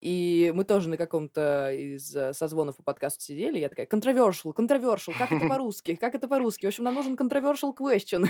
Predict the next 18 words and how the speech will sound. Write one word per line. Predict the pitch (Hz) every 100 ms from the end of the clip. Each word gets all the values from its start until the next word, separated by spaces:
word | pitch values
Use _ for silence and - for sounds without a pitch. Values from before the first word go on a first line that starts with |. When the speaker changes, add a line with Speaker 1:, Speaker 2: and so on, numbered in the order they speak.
| -
Speaker 1:
<laughs> | 277 - -
Как, | 160 -
как | 220 196
это, | - 127
Лёва, | 123 135 117
переводится? | - 147 139 120 - _ - - - - - -
Speaker 2:
<laughs> | 277 - - _ - _ _ - - -
Противоречивый, | 127 123 120 113 - 165
типа? | 156 139 123 - -
Speaker 1:
Да, | 156 147 143
противоречивый | 160 160 170 165 165
вопрос. | 151 - 156 - _ -
Немножко | 185 175 165 -
это, | - -
учим | 214 175
английский | 160 196 - 156
с |
Зарёй. | 151 131 110